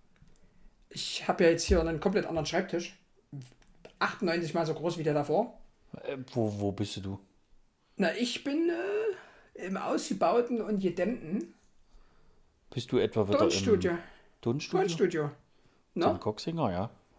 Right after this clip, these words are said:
Speaker 1: Zum Coxinger, ja.
Speaker 2: Ho.
Speaker 1: Genau, da bin ich.
Speaker 2: Und
Speaker 1: Ja.
Speaker 2: da ist ein neuer Schreibtisch da?
Speaker 1: Da ist ein neuer Schreibtisch.
Speaker 2: Wahnsinn.
Speaker 1: Ähm,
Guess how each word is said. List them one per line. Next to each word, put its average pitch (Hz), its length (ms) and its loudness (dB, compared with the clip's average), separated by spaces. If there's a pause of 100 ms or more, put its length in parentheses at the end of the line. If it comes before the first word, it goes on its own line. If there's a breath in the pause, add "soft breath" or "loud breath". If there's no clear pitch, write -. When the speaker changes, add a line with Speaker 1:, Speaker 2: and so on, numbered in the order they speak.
(240 soft breath)
Speaker 1:
Zum 196 300 2
Coxinger, 185 600 2
ja. 175 240 -2 (160)
Speaker 2:
Ho. 190 80 4
Speaker 1:
Genau, 208 280 -2
da 220 140 -4
bin 196 180 -4
ich. - 240 -14 (640 soft breath)
Speaker 2:
Und 104 80 -6
Speaker 1:
Ja. 104 60 -2
Speaker 2:
da 101 80 4
ist 107 100 2
ein 131 60 2
neuer 143 220 6
Schreibtisch 175 380 -2
da? 175 100 -6 (380 loud breath)
Speaker 1:
Da - 140 -8
ist 170 120 -4
ein 170 60 0
neuer 165 160 6
Schreibtisch. 208 600 2 (500 loud breath)
Speaker 2:
Wahnsinn. 87 320 0
Speaker 1:
Ähm, 185 520 6